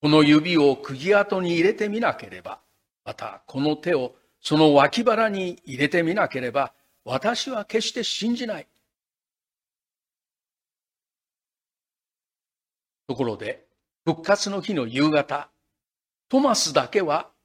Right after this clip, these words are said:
他の弟子たちと一緒にはおりませんでした。復活の主に出会うことができませんでした。トマスは他の十人の仲間が、「私たちは主を見た」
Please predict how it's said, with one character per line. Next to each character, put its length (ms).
他 260
の 140
弟 180
子 120
た 140
ち 200
と 260
一 140
緒 300
に 100
は 340
お 100
り 80
ま 120
せ 140
ん 80
で 80
し 100
た。 80
復 160
活 260
の 260
主 340
に 340
出 200
会 100
う 100
こ 160
と 100
が 220
で 140
き 140
ま 120
せ 160
ん 80
で 120
し 100
た。 80
ト 120
マ 120
ス 140
は 380
他 280
の 220
十 340
人 220
の 80
仲 320
間 140
が、 200
「私 340
た 120
ち 120
は 140
主 260
を 120
見 100
た」 240